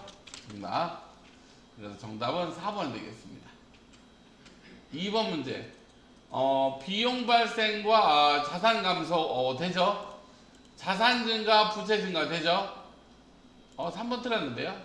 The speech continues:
사 번 뭐가 돼야죠, 여기? 감소가 돼야죠. 거래의 팔 요소 적어놓으시고 해보면 되겠죠? 음. 아, 이, 이거 설명드릴게요. 저기, 혹시 이거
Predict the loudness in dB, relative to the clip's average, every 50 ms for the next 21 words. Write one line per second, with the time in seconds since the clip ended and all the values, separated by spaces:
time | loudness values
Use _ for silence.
0 | -16 -6 -4 0 0 0 0 2 2 2 2 2 2 2 2 2 2 0 -2 0
1 | 0 -2 -2 -4 -8 -12 -18 -20 -20 -20 -20 -20 -20 -20 -20 -20 -20 -20 -20 -20
2 | -20 -20 -20 -20 -20 -20 -20 -20 -20 -14 -6 -6 -4 -4 -4 -6 -4 -4 -4 -4
3 | -2 0 -2 0 -2 -2 -2 -2 -2 -2 -8 -12 -14 -16 -20 -20 -20 -20 -20 -20
4 | -20 -20 -20 -20 -20 -20 -20 -20 -20 -20 -20 -20 -20 -20 -20 -4 0 2 4 8
5 | 8 8 8 6 4 0 2 4 2 2 4 2 2 2 2 2 2 2 2 0
6 | -2 -4 -6 -6 -4 -2 -2 0 0 0 -2 -4 -8 -12 -18 -20 -20 -20 -20 -20
7 | -20 -20 -20 -16 -12 -8 -8 -6 -6 -6 -6 -6 -6 -6 -8 -6 -6 -6 -6 -6
8 | -12 -14 -16 -20 -20 -20 -20 -20 -20 -20 -20 -20 -18 -18 -18 -18 -20 -20 -20 -18
9 | -18 -16 -16 -16 -18 -20 -20 -20 -20 -20 -20 -20 -20 -20 -20 -20 -20 -20 -20 -20
10 | -20 -20 -20 -20 -20 -20 -20 -20 -20 -20 -20 -20 -20 -20 -20 -20 -20 -20 -20 -20
11 | -20 -20 -20 -20 -20 -20 -20 -20 -20 -20 -20 -20 -20 -20 -18 -10 -6 -6 -4 -4
12 | -4 -4 -6 -6 -8 -8 -4 0 2 2 2 2 0 0 0 0 -2 -4 -4 -6
13 | -6 -8 -12 -16 -18 -12 -10 -8 -8 -6 -8 -8 -8 -8 -8 -4 0 2 2 2
14 | 2 -2 -10 -14 -18 -20